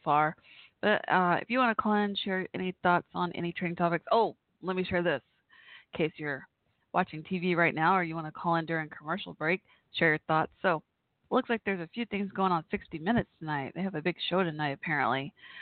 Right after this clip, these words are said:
Uh, okay, so there's at least two or three things they're doing. Here we go. On sixty Minutes tonight, uh, sixty Minutes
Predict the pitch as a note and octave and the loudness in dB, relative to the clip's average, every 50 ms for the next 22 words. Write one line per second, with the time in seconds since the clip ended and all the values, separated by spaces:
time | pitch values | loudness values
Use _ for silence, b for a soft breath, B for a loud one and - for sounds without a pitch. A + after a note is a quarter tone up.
0 | B B B B B B _ _ _ _ _ _ _ _ _ _ _ _ _ _ | B B B B B B _ _ _ _ _ _ _ _ _ _ _ _ _ _
1 | _ - - - F3+ F3 E3+ E3 E3 D#3+ D#3+ E3 E3 B B B B B B B | _ -4 0 2 4 6 6 6 4 4 2 2 -2 B B B B B B B
2 | _ _ _ _ _ _ _ - D#3 E3+ F3+ D3+ A2 F2+ - - _ _ - F3+ | _ _ _ _ _ _ _ -12 -6 -4 -2 -2 -2 -4 -8 -14 _ _ 0 2
3 | F3+ F3+ F3+ F3 F3 F3 F3 F3 E3+ E3+ E3+ F3 F3+ G3+ A3+ - - C#4 F#4 - | 2 4 4 2 2 0 -2 -4 -4 -6 -8 -8 -10 -12 -10 -6 -4 -4 -4 -4
4 | - - - - F#4+ F4+ C#4+ - C4 C4+ - - F#3 F3+ F3+ F3 D#3+ D#3 D#3+ D#3+ | -8 -10 -6 -4 -4 -4 -4 -4 -6 -6 -4 -4 -6 -6 -4 -4 -6 -6 -8 -8
5 | D#3+ D#3 D3+ D3 C#3+ C#3 C#3+ - - F#3+ G3 F#3 F3 D3+ C#3+ A2 F2 - - B | -8 -8 -8 -8 -10 -12 -14 -10 -2 2 2 4 4 4 4 4 2 2 -2 B
6 | B B B B B B B B B B _ _ - F#3 F#3 F3+ F3+ F3+ - C4 | B B B B B B B B B B _ _ 0 2 2 2 0 -2 -4 -6
7 | C4+ - - - C4+ B3+ A3+ G#3+ G#3+ G#3+ G#3 - - _ - F3+ F3 E3 C#3+ A#2+ | -6 -6 -8 -8 -6 -4 -2 -2 0 -2 -2 -4 -6 _ -10 -4 -2 0 2 2
8 | A#2+ D3 F#3+ - _ _ _ _ _ _ _ _ _ - B2+ C3+ C#3 C3+ C3+ C3 | 0 -2 -4 -6 _ _ _ _ _ _ _ _ _ -4 0 2 2 2 4 2
9 | B2+ A2 F2+ - - G3 G3 - - G3 F#3 F3+ F3+ | 2 0 -2 -4 -4 -6 -6 -4 -2 0 0 0 0